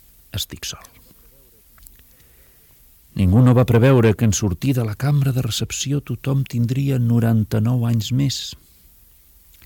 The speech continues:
I, per tant, que la immensa majoria arribaria en el futur morts. Vam salvar-nos uns quants,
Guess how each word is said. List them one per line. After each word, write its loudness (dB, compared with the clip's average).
I, -2
per -8
tant, -2
que -6
la -2
immensa 0
majoria 0
arribaria -4
en -8
el -12
futur -14
morts. -10
Vam 0
salvar-nos -4
uns -4
quants, -6